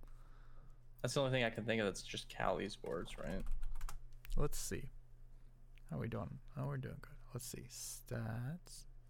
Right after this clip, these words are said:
Speaker 2: Stats. You gonna give me good stats?
Speaker 1: The,
Speaker 2: Hmm.
Speaker 1: those hippies up at Berkeley.
Speaker 2: <laughs> Uh, that's summer stats. But let's see. Team Cal.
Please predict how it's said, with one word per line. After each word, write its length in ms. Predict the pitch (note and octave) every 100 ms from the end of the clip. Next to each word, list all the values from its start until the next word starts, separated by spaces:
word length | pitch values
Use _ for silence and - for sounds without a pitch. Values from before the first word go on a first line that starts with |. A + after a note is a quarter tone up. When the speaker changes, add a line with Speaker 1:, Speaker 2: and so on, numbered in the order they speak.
| -
Speaker 2:
Stats. 540 | - - - - - - - - - - - - - - - - - - -
You 60 | -
gonna 100 | A2+
give 120 | G#2+ G#2
me 60 |
good 180 | G2+ G#2
stats? 580 | - G#2+ G#2+ D#3 - - - - - - - B2
Speaker 1:
The, 160 | B2+ A#2
Speaker 2:
Hmm. 40 | G#2+
Speaker 1:
those 260 | G#2+ A2
hippies 360 | - A#2+ A#2 A#2
up 140 | G#2+
at 140 | G2+ F#2+
Berkeley. 440 | A2 A#2 A#2+ A#2+ B2 - - - - - -
Speaker 2:
<laughs> 120 | - A#2+ - - - - - D#3+ E3 D3+ B2+ -
Uh, 180 | A2+ A#2
that's 200 | A2 -
summer 400 | - - A2 F#2+
stats. 680 | G2+ - - F#2+ - - - - -
But 240 | A2 F#2+ - -
let's 200 | A#2 -
see. 200 | - A#2+ - -
Team 540 | - - A#2+ B2 A#2+ B2 - - - - - - - - - -
Cal. 600 | - - - - - -